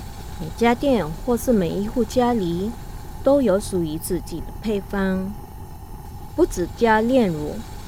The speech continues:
condensada，有些人喜欢加椰奶、牛奶或糖。如果小湾和妈妈下次想在家做看看，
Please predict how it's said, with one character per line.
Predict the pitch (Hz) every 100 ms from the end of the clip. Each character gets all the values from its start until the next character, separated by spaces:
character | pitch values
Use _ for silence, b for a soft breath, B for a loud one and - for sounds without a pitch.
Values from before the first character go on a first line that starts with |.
| - 175
condensada， | 160 151 - 190 202 165 - - - - - - - -
有 | 156
些 | 165 269
人 | 269 190 202 240 - -
喜 | 160
欢 | 175 196
加 | 196 240
椰 | 233 170 190
奶、 | 185 143 - - - - -
牛 | 160 190
奶 | 226 160 - - - - -
或 | 285 208
糖。 | - - 139 156 202 - - - - - 262
如 |
果 | 330 254
小 | 254 175
湾 | 165 196 214
和 | 233 202
妈 | 160
妈 | 151 151 185
下 | 269 247
次 | - 208
想 | - 135 160
在 | 185
家 | - 196
做 | - 262
看 | 262 247
看， | 240 277